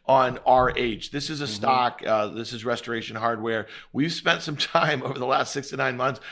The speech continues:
Speaker 1: talking about this company's commentary, and they've kinda been ahead of the curve. You know, you've seen what the stock has done. It's round tripped that entire move. And, and granted, there were some really kinda weird housing dynamics, um, during the pandemic, um, that kinda lent itself to,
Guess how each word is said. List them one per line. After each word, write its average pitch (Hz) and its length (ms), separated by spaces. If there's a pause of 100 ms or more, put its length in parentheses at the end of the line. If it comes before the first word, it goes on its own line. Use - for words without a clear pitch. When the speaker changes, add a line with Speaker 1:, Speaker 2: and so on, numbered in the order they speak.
(160)
Speaker 1:
talking 135 400
about 120 360
this 120 160
company's 123 480
commentary, 135 1000
and 120 140
they've 123 180
kinda - 260
been 156 360
ahead 135 300
of 143 100
the 120 80
curve. 135 400 (260)
You 135 100
know, 131 80
you've 123 200
seen 196 300
what 180 160
the 127 80
stock 147 520
has 131 160
done. 95 260
It's - 180
round 123 260
tripped 135 260
that 123 160
entire 139 560
move. 127 420
And, 113 180
and 123 240
granted, 143 300
there 131 80
were 123 100
some 127 240 (240)
really 202 180
kinda 165 220
weird 135 340
housing 127 420
dynamics, 123 640
um, 113 260
during 120 200
the 117 80
pandemic, 117 680 (220)
um, 113 320
that 113 220
kinda 117 180
lent 117 220
itself 127 420
to, 110 220